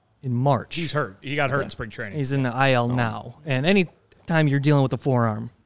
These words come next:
Speaker 1: it's concerning.
Speaker 3: Foster's a quad A guy anyways, though. I mean, he wasn't, like, he probably wasn't gonna make the major league team, right?
Speaker 1: That's another example of an up and down bullpen arm that they can absolutely get away with using.
Speaker 3: All right.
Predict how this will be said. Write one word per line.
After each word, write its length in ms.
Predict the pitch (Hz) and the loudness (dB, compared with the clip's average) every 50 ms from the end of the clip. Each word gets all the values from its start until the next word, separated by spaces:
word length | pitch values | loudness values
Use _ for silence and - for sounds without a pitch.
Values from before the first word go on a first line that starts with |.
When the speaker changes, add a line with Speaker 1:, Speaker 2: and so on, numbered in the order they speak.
| _ _ _ | _ _ _
Speaker 1:
it's 120 | - - | -14 -6
concerning. 480 | - 156 127 - 127 113 107 107 117 - _ - | -2 -2 -2 -2 -2 -4 -6 -6 -12 -14 _ -6
Speaker 3:
Foster's 320 | 208 - 339 - 185 139 | -6 -4 -4 -4 -4 -4
a 60 | 123 | -4
quad 280 | - - - 113 107 107 | -2 0 2 2 4 4
A 140 | 104 107 110 | 2 2 2
guy 220 | 113 110 113 113 | 2 2 2 2
anyways, 420 | 110 110 120 127 127 127 131 123 | 0 0 -2 -2 -2 -4 -4 -4
though. 220 | - 139 139 139 135 | -4 -2 -2 -2 -2
I 20 | |
mean, 120 | 120 110 110 | -2 -4 -4
he 100 | - 165 | -4 -2
wasn't, 380 | 151 139 117 117 113 104 - _ _ _ _ _ _ _ _ _ | 0 0 0 0 -2 -4 -4 _ _ _ _ _ _ _ _ _
like, 220 | - 104 85 - | -12 -12 -10 -10
he 100 | - 143 | -10 -12
probably 280 | 151 - - 107 104 101 | -10 -6 -6 -4 -4 -4
wasn't 420 | 95 92 98 95 104 117 123 127 | -6 -4 -4 -2 -2 -2 -2 -2
gonna 160 | 110 135 135 131 | -2 0 0 0
make 180 | 135 135 127 | 0 -2 -2
the 80 | - 131 | -2 -4
major 260 | 135 135 131 139 147 | -4 -4 -2 -4 -4
league 160 | 131 135 127 | -4 -6 -6
team, 240 | - - 143 131 127 | -4 -4 -2 -2 -2
right? 240 | 117 123 131 139 - - - _ | -2 -2 -2 -4 -6 -10 -16 _
Speaker 1:
That's 160 | - 202 185 - | -8 -4 0 2
another 240 | 196 180 175 165 | 4 4 6 4
example 340 | 151 151 156 143 143 143 147 | 4 4 2 0 0 0 0
of 100 | 139 127 | -2 0
an 60 | 139 | 0
up 160 | 131 131 - - | 0 0 0 0
and 100 | 135 123 | 0 2
down 220 | 127 127 131 120 | 2 0 0 0
bullpen 320 | 139 160 160 - 160 131 | -2 -2 -2 -2 -2 -2
arm 240 | 120 113 107 104 110 _ _ _ | 0 -2 -4 -6 -10 _ _ _
that 100 | - 131 | -16 -10
they 100 | - 135 | -10 -8
can 120 | 123 147 127 | -6 -2 -2
absolutely 380 | 123 123 120 - - 127 120 | -2 -2 -2 -4 -4 -4 -2
get 100 | 117 123 | -2 -2
away 180 | 120 117 120 120 | -2 -2 -2 -2
with 140 | 117 113 117 | -2 -2 -4
using. 320 | 131 131 123 110 107 - _ _ _ _ _ _ _ _ _ _ _ 101 | -4 -4 -4 -6 -10 -14 _ _ _ _ _ _ _ _ _ _ _ -20
Speaker 3:
All 60 | - | -20
right. 80 | - - | -20 -20